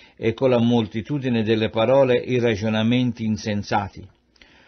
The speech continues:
Quando hai fatto un voto a Dio, non indugiare ad adempirlo, poiché egli non si compiace degli stolti. Adempi il voto che hai fatto.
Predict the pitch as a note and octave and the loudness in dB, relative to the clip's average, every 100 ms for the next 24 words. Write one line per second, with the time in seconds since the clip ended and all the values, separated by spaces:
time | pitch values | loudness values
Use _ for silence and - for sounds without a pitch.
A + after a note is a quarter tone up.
0 | _ _ - F3+ G#3 E3+ B2+ A2+ - A#2+ | _ _ 2 2 4 4 4 2 2 0
1 | A#2+ A2+ G#2+ G2+ F#2 C3+ C3 A2 G#2 F#2+ | 0 -2 -2 -2 2 2 2 0 0 0
2 | G2+ F#2+ F#2 F#2+ - F3 G#3+ F#3+ D3+ C3 | -4 -2 -2 -2 -2 0 2 2 0 0
3 | A#2+ A#2 A2+ G#2 G2+ G#2 G2 D3 C#3+ F#2+ | 2 2 2 0 0 -2 -2 -2 -2 -4
4 | E2+ - _ _ - _ - B2 A#2+ E3 | -10 -12 _ _ -20 _ -4 -2 0 2
5 | E3+ C#3+ C3 B2 - B2+ C#3 - A#2 A#2 | 2 2 0 0 -2 -2 -2 -6 -8 -4
6 | A2 G#2 D#3 E3+ B2 G#2 G2+ F#2 F2+ - | -4 0 0 0 -2 -2 -2 -2 -6 -6
7 | A#2+ G#2+ F2 - E2+ _ _ - _ - | -2 -2 -2 -12 -20 _ _ -20 _ -8
8 | G2+ A2 F#3 F3 B2 D3 A#2+ A2+ G2+ C#3 | -4 0 0 0 -2 -4 0 -2 0 0
9 | D3 A#2+ G#2 A2 A2 C3+ B2 A2+ - | 0 -4 -2 -2 0 -2 -4 -6 -16